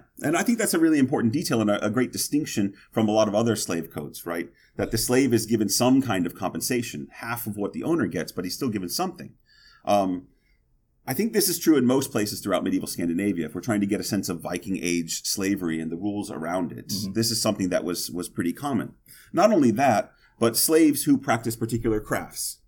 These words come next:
Speaker 1: uh, whether they're blacksmiths or, or potters or, or other kinds of things,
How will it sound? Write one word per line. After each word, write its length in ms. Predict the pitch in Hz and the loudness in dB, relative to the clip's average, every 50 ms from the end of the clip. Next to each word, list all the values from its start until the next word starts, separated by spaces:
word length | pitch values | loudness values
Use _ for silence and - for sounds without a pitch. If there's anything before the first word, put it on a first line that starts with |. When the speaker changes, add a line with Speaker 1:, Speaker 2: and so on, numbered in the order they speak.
| _ _ _ | _ _ _
Speaker 1:
uh, 180 | 78 80 80 87 | -6 -4 -4 -2
whether 220 | 92 95 95 95 | -2 -2 -2 -2
they're 160 | 92 95 95 | 0 -2 -2
blacksmiths 680 | 90 87 85 87 82 - - - 104 101 104 107 - - | -2 -2 -4 -4 -4 -6 -4 -2 -2 -2 -2 -4 -6 -6
or, 260 | 90 82 82 87 82 - | -4 -4 -4 -4 -6 -6
or 200 | - 87 87 - | -8 -8 -8 -8
potters 640 | - - - 87 87 85 90 92 98 98 95 - | -10 -12 -12 -10 -8 -6 -6 -4 -4 -6 -6 -6
or, 240 | 90 82 82 85 80 | -6 -6 -6 -6 -6
or 280 | - - 82 78 78 - | -8 -8 -6 -6 -6 -6
other 220 | - 90 92 85 | -6 -6 -6 -8
kinds 240 | - - 85 82 82 | -6 -4 -6 -4 -6
of 60 | 80 | -4
things, 300 | - 143 147 147 143 - | -4 -2 -2 -2 -4 -6